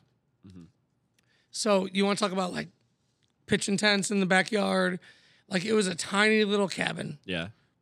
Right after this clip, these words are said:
Speaker 2: Like a one bedroom, one bath. And so the parents would all crash in there and all the kids would sleep in tents outside.
Speaker 1: Yeah.
Speaker 2: So I remember one night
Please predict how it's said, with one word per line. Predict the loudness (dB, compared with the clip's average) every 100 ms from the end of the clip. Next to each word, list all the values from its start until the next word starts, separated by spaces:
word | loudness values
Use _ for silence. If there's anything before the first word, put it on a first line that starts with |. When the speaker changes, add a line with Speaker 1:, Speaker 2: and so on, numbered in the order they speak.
| _
Speaker 2:
Like | -2 0
a | -2
one | 0 0 2
bedroom, | 2 2 0
one | 0
bath. | -2 -6 -12 _ _ _ _ _ _ _
And | -6
so | 0 2 0 -4 _ _ _ _ -6
the |
parents | 0 4 4 2 -4
would | -12 -14 _ _ _ -2
all | 0
crash | 0 -2 -2 -4
in | -6
there | -6
and | -4
all | -4
the | -6
kids | -4 -2 -2 -8
would | -16 -20 _ _ -10
sleep | -6 -4
in | -6 -8
tents | -8 -8
outside. | -12 -12 -14 -16 _
Speaker 1:
Yeah. | -8 -8 -12 -20 -20 -20 -20 -20 -20 -20 _ _ _ _ -6
Speaker 2:
So | 2 4 4
I | 4
remember | 4 4 2 4
one | 4 2
night | 0 -4 -8